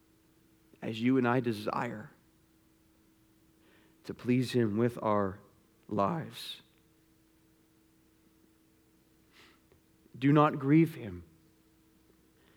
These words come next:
because it causes him sorrow. As we relate to him and love him, you see the,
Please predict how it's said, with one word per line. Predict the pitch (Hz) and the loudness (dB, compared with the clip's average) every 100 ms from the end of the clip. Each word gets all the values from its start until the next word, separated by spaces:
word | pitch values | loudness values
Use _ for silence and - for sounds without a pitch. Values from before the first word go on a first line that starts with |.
| _ _ _ | _ _ _
because | 131 123 143 127 | -2 2 4 4
it | 127 | 0
causes | - 143 143 139 127 | 0 2 2 -2 0
him | 147 127 117 - - _ _ _ _ _ _ _ | 2 2 0 -6 -20 _ _ _ _ _ _ _
sorrow. | - - 147 131 117 92 90 - _ _ _ _ _ _ _ _ _ _ _ _ | -8 0 4 6 4 2 -4 -18 _ _ _ _ _ _ _ _ _ _ _ _
As | 135 127 | -8 -2
we | 143 | 2
relate | 139 127 139 160 | 4 6 6 6
to | 175 135 | 2 2
him | 147 156 | 2 2
and | 143 139 | 2 4
love | 135 143 131 | 4 2 -2
him, | 104 95 95 - _ _ _ _ _ - | -6 -8 -12 -20 _ _ _ _ _ -18
you | |
see | - 180 | -2 2
the, | 165 156 | 4 2